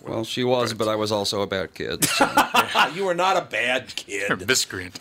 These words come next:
Speaker 2: You're crabby. My favorite
Speaker 1: I was overly active.
Speaker 2: No, you were active. That's true. But you also said one of the funniest things I've ever heard as a little kid.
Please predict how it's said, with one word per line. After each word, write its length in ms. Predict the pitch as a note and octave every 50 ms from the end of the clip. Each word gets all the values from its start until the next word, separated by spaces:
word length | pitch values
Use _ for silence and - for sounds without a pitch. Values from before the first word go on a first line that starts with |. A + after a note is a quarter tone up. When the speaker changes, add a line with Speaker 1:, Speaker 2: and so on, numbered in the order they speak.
| - - - - - - -
Speaker 2:
You're 180 | - G2+ -
crabby. 560 | - - - F2 G2+ G2+ G2 - C2 B1+ - - _ - - - - - - - - - - - - - - - - - - -
My 100 | F#2 F#2
favorite 300 | - - D#3+ F3+ D3 D3
Speaker 1:
I 40 | D3
was 160 | C#3+ - - - - - - -
overly 1120 | - C3+ D3 D3 C#3+ D#3 D3+ D3 D3 C#3 C#3 C#3 C3+ C3 B2+ B2+ B2 A#2+ A#2+ A#2 A2+ - -
active. 640 | - G#2 G2 G2 - - - F2+ E2 D#2 E2+ - - - _ _ - -
Speaker 2:
No, 280 | - F#2+ - F3 F3 -
you 200 | - D3+ E3 E3+
were 160 | E3 C3+ A#2
active. 380 | G#2 F2 D#2 - - - - -
That's 200 | F#2+ F2+ - -
true. 220 | - G2 E2+ E2 D#2+
But 220 | G#2+ A#2+ A#2+ A#2
you 220 | A#2+ G#2+ G2+ G#2 A2+
also 400 | A2 - B2 A#2+ A#2 - - G2+
said 220 | - - G2+ F#2+
one 120 | F2+ F#2+
of 40 | F#2
the 80 | F2+ F2+ -
funniest 320 | G2+ G2+ G2 F#2+ F2+ -
things 220 | - G2 G2 E2+
I've 100 | F2+ E2+
ever 240 | G2 F#2+ F2+ F2 D#2+
heard 460 | - G2 F#2+ F2+ E2+ E2 E2 D#2+ E2 - - - - - - - - -
as 120 | E2+ E2 D#2+
a 60 | D#2+
little 200 | D#2 D2+ D2 D#2
kid. 300 | D#2 - D2+ C#2 C2+